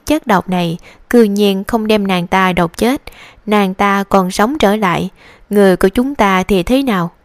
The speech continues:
Cẩm Nương âm thầm đau mồ hôi. Trải qua mấy ngày tìm kiếm, chúng ta ở vùng hoang vu tìm được một khối thi thể,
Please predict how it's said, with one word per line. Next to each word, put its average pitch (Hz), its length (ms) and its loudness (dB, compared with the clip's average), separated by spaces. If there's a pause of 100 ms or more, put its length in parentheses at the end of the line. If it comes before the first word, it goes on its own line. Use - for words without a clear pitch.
(480)
Cẩm 196 300 0
Nương 208 260 0 (100)
âm 226 240 -4
thầm 196 340 -4
đau 220 180 0
mồ 208 240 0
hôi. 214 360 -2 (1000)
Trải 208 280 2
qua 208 360 0
mấy 233 200 -2
ngày 240 240 -2
tìm 190 260 -2
kiếm, 240 280 0 (300)
chúng 277 260 2
ta 208 280 0
ở 220 260 -2
vùng 214 240 2
hoang 214 220 -2
vu 214 300 0 (120)
tìm 208 260 2
được 196 280 -2
một 202 220 -2
khối 262 200 0
thi 220 220 -2
thể, 190 320 -2